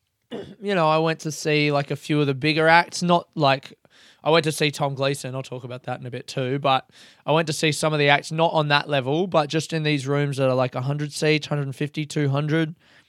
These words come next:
talking to some of them. Acts who have been going maybe five years longer than me, something like that. And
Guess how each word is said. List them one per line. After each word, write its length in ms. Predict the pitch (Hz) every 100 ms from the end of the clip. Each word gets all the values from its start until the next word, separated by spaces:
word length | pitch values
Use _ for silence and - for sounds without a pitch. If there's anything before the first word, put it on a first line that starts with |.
| _ _ _ -
talking 320 | 160 156 156
to 100 | 151
some 240 | 147 160 156
of 100 | 147
them. 360 | 160 156 156 - _ _ _ _ _ _ _ _ _
Acts 280 | 143 147 -
who 60 | 160
have 120 | 131
been 160 | 143
going 300 | 143 143 139
maybe 260 | 139 143 143
five 420 | - 135 135 135
years 320 | 131 135 139
longer 260 | 131 135 135
than 120 | 135
me, 160 | 135 135
something 300 | - 135 131
like 160 | 127 -
that. 260 | 131 131 _ _ _ _ _ _ _ -
And 840 | 127 127 127 123 123 123 127 139